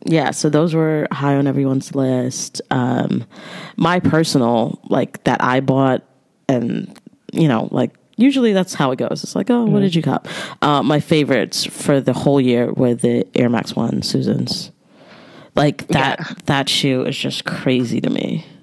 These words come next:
Speaker 1: It's just crazy. Like, the, the, the quality on it is amazing. And it has, like, about four different colors in it. So I've worn it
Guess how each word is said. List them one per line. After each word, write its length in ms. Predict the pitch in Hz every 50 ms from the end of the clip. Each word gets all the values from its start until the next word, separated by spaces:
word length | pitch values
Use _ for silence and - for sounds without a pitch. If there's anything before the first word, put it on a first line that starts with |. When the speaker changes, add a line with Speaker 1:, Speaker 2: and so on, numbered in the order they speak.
| _ _ _ _ -
Speaker 1:
It's 200 | 175 170 - -
just 260 | - - - - -
crazy. 340 | - - - - - - - -
Like, 200 | 95 123 127 -
the, 180 | - 127 110 - _ _ -
the, 460 | 131 127 127 123 123 123 123 131 123 - - - - - - -
the 60 | - -
quality 340 | - 175 143 156 151 156
on 160 | 151 147 151 151
it 200 | 147 139 - -
is 100 | - 127
amazing. 640 | 135 131 127 127 131 120 127 127 123 120 123 127 117 - - - - - - _ - -
And 320 | - 135 131 127 127 - - -
it 100 | - 139
has, 180 | 139 151 151
like, 100 | 160 165
about 200 | - 180 - -
four 200 | - - 170 160
different 240 | 156 160 139 139 127
colors 280 | - 123 120 120 113 127
in 60 | 123
it. 160 | 120 120 -
So 140 | - - 139
I've 80 | 131 123
worn 240 | 120 123 123 123 117
it 140 | 110 - -